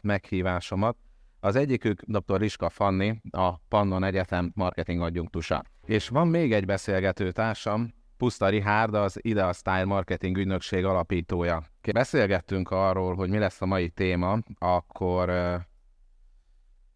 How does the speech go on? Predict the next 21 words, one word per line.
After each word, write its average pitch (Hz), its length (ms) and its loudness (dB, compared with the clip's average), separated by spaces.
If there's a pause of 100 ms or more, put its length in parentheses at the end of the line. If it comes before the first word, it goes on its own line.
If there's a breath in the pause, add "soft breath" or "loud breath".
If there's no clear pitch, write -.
(600)
abban 110 340 4
maradtunk, 104 720 2
hogy, 90 440 0
ö, 90 200 2 (180)
nem 120 280 2
egy 101 140 0
szigorú 92 680 0 (220)
menetrendet 90 720 0
fogunk 90 340 -2
végigvinni, 101 580 0
mégpedig 104 380 0
azért 107 340 2
nem, 107 160 0
mert 95 140 0
szeretnénk, 101 680 -2
és 90 180 -2
ezt 87 160 -4
neved 92 220 0
magadra, 90 420 0
de 95 100 0
a 95 140 0